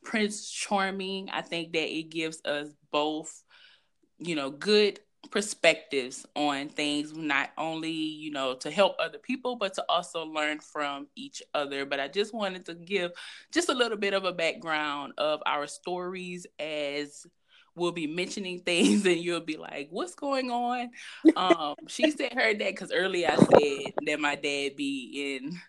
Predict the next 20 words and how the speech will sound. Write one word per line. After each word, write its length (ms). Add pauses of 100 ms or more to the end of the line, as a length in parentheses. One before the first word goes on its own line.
(240)
and 180
lived 360
in 100
another 320
state, 440
and 160
that 160
was 220
because 500 (880)
he's 420 (120)
also 340
originally 420
from 300
Louisiana, 1000
and 160
he 160
moved 300
to 60
Tennessee 640
when 180